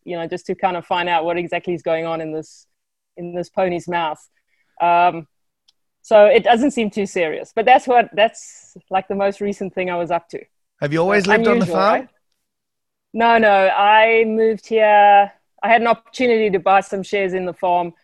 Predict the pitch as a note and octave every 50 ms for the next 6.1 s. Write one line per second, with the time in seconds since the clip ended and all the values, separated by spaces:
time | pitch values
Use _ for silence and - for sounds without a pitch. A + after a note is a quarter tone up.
0 | _ _ _ _ _ _ _ _ _ _ E3+ E3+ F3 F3+ F3+ F3+ F3+ F3+ - F#3+
1 | E3+ - F#3 F#3 F#3 F#3 F#3 F#3 F#3 F3+ - _ - - _ _ _ _ _ _
2 | _ _ _ _ _ _ _ _ _ _ _ _ _ _ _ _ _ _ _ _
3 | _ E3+ F#3+ G3 F3+ - _ _ _ _ _ _ _ _ _ - A3 G#3+ G3+ F#3
4 | F3+ F3+ - F#3+ F#3 F3+ - - G#3 A#3 C#4 C#4+ _ _ _ _ _ _ _ _
5 | _ _ _ _ _ _ _ _ _ _ _ _ - F3 F3 F3 F3 F3 E3+ E3+
6 | E3+ E3+